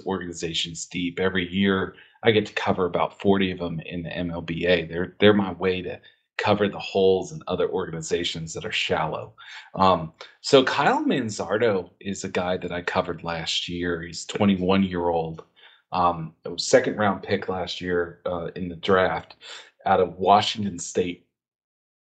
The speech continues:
University. We don't hear too many baseball players coming out of there. I think he's a native of Idaho. I'm not a hundred percent sure. Um, but he's a guy that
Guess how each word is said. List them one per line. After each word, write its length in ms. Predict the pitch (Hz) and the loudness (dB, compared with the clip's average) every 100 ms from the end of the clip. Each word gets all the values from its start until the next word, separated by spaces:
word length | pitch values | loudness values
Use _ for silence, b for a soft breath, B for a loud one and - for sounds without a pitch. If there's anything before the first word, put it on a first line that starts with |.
| _ | _
University. 680 | 123 123 113 101 104 101 87 | 2 6 6 8 6 4 -4
We 140 | 90 113 | -4 0
don't 180 | 131 - | 0 0
hear 300 | - 110 104 | 0 2 2
too 160 | - | -2
many 180 | 95 92 | -6 -6
baseball 460 | 90 95 95 92 87 | -2 -2 -2 -4 -4
players 340 | - 90 87 | -2 0 0
coming 280 | - 90 90 | -4 -4 -2
out 140 | 90 | 0
of 60 | 92 | 2
there. 220 | 95 98 | 4 6
I 60 | 92 | 4
think 180 | 101 | 0
he's 200 | 101 95 | -2 -4
a 60 | 90 | -2
native 340 | 95 95 90 | 0 2 0
of 120 | 85 - - | -4 -8 2
Idaho. 480 | 101 101 98 - 87 | 4 4 2 -2 -6
I'm 120 | 85 | -6
not 140 | 90 | -8
a 60 | 92 | -8
hundred 260 | - 95 - | -6 -6 -6
percent 340 | 117 92 95 | -8 -6 -2
sure. 440 | - 92 85 110 - B B B B | 0 2 0 -2 -10 B B B B
Um, 360 | - 98 95 90 - B B _ | 2 4 4 0 -14 B B _
but 360 | 127 117 - _ - | 8 8 4 _ -14
he's 360 | 110 135 156 | -8 -2 -2
a 60 | 170 | -2
guy 320 | 170 123 180 | -4 0 0
that 220 | 196 120 | 0 -4